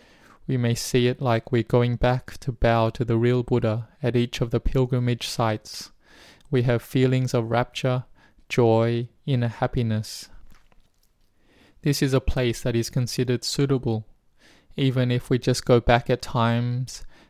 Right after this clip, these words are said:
this is all goodness that arises within us.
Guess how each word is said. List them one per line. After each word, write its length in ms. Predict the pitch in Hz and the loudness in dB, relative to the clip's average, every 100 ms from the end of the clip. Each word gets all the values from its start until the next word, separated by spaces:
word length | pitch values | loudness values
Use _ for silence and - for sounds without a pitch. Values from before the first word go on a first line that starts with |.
| - | -4
this 180 | 143 151 | -2 0
is 160 | 131 | 2
all 220 | 135 131 123 | 4 4 2
goodness 520 | 135 127 123 110 - | 2 2 2 -2 -2
that 160 | 123 117 | -2 0
arises 500 | 113 113 117 127 117 | 2 2 0 -2 -2
within 340 | 120 131 117 | 0 0 0
us. 440 | 107 110 - - | -2 -6 -14 -20